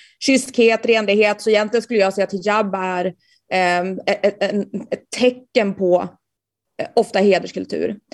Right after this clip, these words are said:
Så att oavsett om den är påtvingad eller inte så står den för ett sexuellt och religiöst förtryck. Eh,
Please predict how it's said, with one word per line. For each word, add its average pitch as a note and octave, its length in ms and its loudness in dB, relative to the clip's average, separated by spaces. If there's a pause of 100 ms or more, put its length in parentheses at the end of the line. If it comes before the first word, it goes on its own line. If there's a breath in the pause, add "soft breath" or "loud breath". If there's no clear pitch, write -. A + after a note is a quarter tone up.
(140 loud breath)
Så - 120 0
att A#3 80 2
oavsett C4+ 460 2
om C#4+ 60 4
den C4 160 2
är A#3 100 2
påtvingad A#3 600 0
eller A#3 120 2
inte F3 240 -2
så G#3 80 -10
står C#4 400 2
den B3 140 -2
för F3 180 -4
ett E3+ 100 -12
sexuellt F3 500 -2
och F#3+ 100 0
religiöst F3+ 480 -2
förtryck. - 400 -8 (400)
Eh, F3 400 0